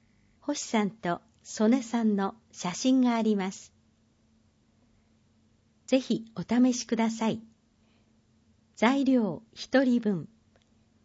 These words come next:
キャベツ百グラム、豚バラ肉薄切り四十グラム、鰹節一点五グラム、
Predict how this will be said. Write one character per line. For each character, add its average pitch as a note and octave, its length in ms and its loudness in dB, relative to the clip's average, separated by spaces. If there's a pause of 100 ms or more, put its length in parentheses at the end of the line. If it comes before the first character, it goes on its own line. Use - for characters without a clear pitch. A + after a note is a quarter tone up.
(120)
キ - 120 -2
ャ D4+ 80 2
ベ B3+ 140 0
ツ D#3 200 -8
百 G3 380 -2
グ A#3+ 100 4
ラ G3+ 160 -2
ム、 D3+ 180 -8 (680)
豚 A3+ 280 4
バ D4 140 2
ラ C4+ 120 2
肉 F#3+ 440 -2
薄 G#3+ 320 0
切 F3+ 160 2
り D#3+ 240 -8 (120)
四 A#3+ 280 4
十 B3 240 2
グ G3+ 140 0
ラ F#3 140 -4
ム、 C3+ 180 -8 (680)
鰹 C#4+ 520 0
節 A#3 420 -2 (420)
一 - 300 -2
点 D#3+ 320 -2
五 E3 160 -4
グ G3 120 0
ラ F3+ 140 -4
ム、 C#3+ 220 -10